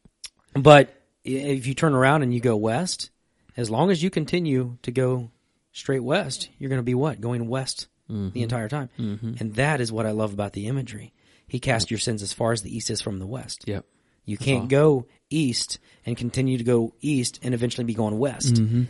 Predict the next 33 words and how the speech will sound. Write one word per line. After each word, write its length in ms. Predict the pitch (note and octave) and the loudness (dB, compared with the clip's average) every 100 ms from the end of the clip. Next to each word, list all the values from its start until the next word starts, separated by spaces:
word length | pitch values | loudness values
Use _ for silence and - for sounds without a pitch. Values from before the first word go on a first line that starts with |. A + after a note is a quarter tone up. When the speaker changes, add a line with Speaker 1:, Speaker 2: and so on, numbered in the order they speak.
| - | -4
Speaker 1:
You 140 | F#2+ | -8
can't 180 | C3 A#2 | -4 -2
go 140 | A2+ | -2
west 380 | G#2 C3 C#3 B2+ | 0 2 0 0
and 80 | G#2+ | -4
continue 400 | A#2 G#2 C3 A#2 | -8 -6 -4 -4
to 80 | G#2+ | -4
go 120 | A2 | -6
west 460 | G#2 C3 D3 C#3 - | -4 -2 -2 -6 -12
and 140 | - A2 | -8 -8
eventually 340 | G#2+ G#2+ A2+ | -6 -6 -4
be 80 | G#2 | -4
going 240 | G2+ G2 | -6 -6
east. 300 | C3 C3 - - _ _ - | -8 -8 -10 -16 _ _ -8
That's 140 | A#2+ | -6
how 120 | A2+ | -4
far 240 | A2 B2 A2 | -2 -2 -4
they're 100 | F#2+ | -6
separated. 560 | - B2 G2+ G2+ E2+ - | -8 -8 -10 -12 -12 -4
Speaker 2:
Right. 240 | G#2 G2 - - | -2 -2 -6 -10
Speaker 1:
And 100 | A2+ | -4
so 100 | B2 | -4
that 260 | A2 B2+ C3+ | 0 2 2
is 140 | A2 | 0
God. 360 | B2 B2 B2+ A2+ - - | -4 -2 0 -2 -8 -12
God 240 | - A#2+ - | -4 -4 -4
takes 300 | - C3+ B2+ | -6 -4 -6
our 100 | A2 | -8
sin 280 | - B2+ | -6 -4
and 80 | A2+ | -4
he 80 | G2+ | -8
forgets 680 | - F#2+ F2+ _ - G#2 - | -12 -14 -14 _ -10 -8 -8
them. 280 | A#2 - | -12 -16